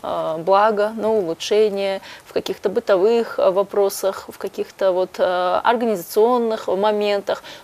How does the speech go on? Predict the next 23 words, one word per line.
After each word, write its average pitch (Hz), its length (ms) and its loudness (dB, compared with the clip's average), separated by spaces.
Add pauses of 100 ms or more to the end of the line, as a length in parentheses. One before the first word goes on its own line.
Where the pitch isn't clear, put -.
Но 190 340 -2
закон, 233 640 4
я 190 200 2
думаю, 175 440 -2
что, 170 1120 2 (920)
э, - 60 -2
учитывает 196 680 4
все 220 420 4
тонкости, 190 840 -2 (440)
все 220 400 4
детали, 185 800 2 (260)
э, 170 720 -6 (960)
все 233 500 4
хрупкие, 233 680 0
я 190 120 8
бы 175 100 2
даже 170 260 0
сказала, 180 440 2
моменты 185 840 2
в 170 640 0 (920)
в - 80 -6
нашем 202 420 -2
обществе. 185 640 -2